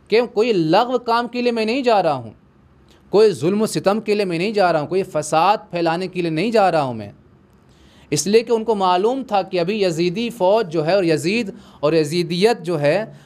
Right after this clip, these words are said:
उसका सारो हम गम यही रहेगा कि किस तरह से इमाम के इस क़ियाम को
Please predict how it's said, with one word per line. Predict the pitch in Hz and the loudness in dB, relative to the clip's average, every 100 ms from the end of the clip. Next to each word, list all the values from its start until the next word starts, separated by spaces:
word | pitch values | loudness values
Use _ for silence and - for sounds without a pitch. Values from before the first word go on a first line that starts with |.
| - | -8
उसका | 170 - 220 | -8 -2 -4
सारो | - 202 220 254 | 0 2 2 2
हम | 208 208 208 | 0 0 0
गम | 190 226 | 0 0
यही | 202 185 247 | 0 -2 -2
रहेगा | 214 185 165 185 208 | 0 0 2 2 2
कि | 190 | -4
किस | 185 233 - | -6 -8 -4
तरह | 180 165 175 196 | -2 0 2 0
से | 202 208 | -2 -6
इमाम | 170 170 196 | -4 -2 -2
के | 196 190 | -2 -4
इस | 185 - | -4 -6
क़ियाम | 170 165 175 214 240 | 0 2 2 0 -2
को | 233 226 | 0 4